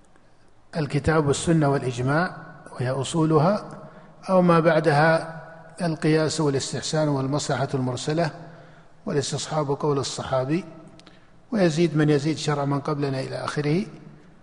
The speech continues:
أو عمل أهل المدينة عند مالك، وجدتها من حيث النظر تنقسم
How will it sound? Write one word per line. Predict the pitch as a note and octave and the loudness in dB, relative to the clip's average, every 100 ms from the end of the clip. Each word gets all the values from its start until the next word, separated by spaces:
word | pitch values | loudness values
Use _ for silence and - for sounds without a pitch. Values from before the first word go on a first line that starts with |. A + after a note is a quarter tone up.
| - - - | -20 -14 -8
أو | C3 | -2
عمل | D3+ D3 C#3+ | 2 2 2
أهل | C#3+ | 2
المدينة | C3+ B2+ C#3+ C3+ | 2 0 0 0
عند | B2+ B2+ | -2 -2
مالك، | C3 B2 E3 F#3+ - - - - - - - - _ - | -2 0 -2 -4 -8 -16 -20 -20 -20 -20 -20 -20 _ -2
وجدتها | E3 G#3+ - G3 F#3+ | 4 4 8 6 8
من | F3 | 6
حيث | F#3 F#3+ F3 | 4 4 4
النظر | E3+ D#3+ F3 F#3+ - - - - - - - - - | 4 4 4 2 -2 -16 -18 -20 -20 -20 -20 -18 -4
تنقسم | D#3+ D#3 G3+ - G3+ | -2 0 0 0 0